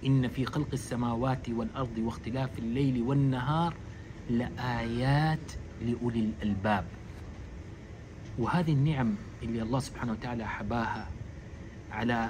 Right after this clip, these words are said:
أهل هذا البلد والساكنين، وأنا برضو عندي بيت وعندي أهل، وأنا أيضًا من أهل هذا البلد.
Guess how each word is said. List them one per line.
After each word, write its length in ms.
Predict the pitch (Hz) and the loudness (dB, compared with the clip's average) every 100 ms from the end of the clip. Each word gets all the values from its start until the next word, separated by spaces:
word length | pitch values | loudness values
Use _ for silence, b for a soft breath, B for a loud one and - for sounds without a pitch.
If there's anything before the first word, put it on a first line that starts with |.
| - | -2
أهل 220 | - 131 117 | -2 -2 -2
هذا 200 | 120 110 | -2 -2
البلد 340 | 104 110 104 90 - - - - - - - - - - | 0 0 0 -2 -10 -12 -12 -10 -10 -10 -10 -12 -12 -4
والساكنين، 760 | 110 110 - 127 110 127 135 117 | -2 -2 -2 -6 -4 2 4 4
وأنا 360 | 120 143 135 120 - - - | 2 4 4 2 -6 -10 2
برضو 420 | 127 135 131 117 113 | 4 4 2 0 2
عندي 260 | 127 120 110 | 4 6 6
بيت 440 | 117 113 104 - | 4 4 2 -2
وعندي 280 | 107 107 104 | -2 -2 0
أهل، 180 | 135 120 | -2 0
وأنا 280 | 117 139 | 2 2
أيضًا 220 | 143 160 127 | 2 2 2
من 200 | 113 117 | 0 0
أهل 220 | 117 117 | -6 -4
هذا 160 | 117 | -6
البلد. 260 | 107 104 | -4 -4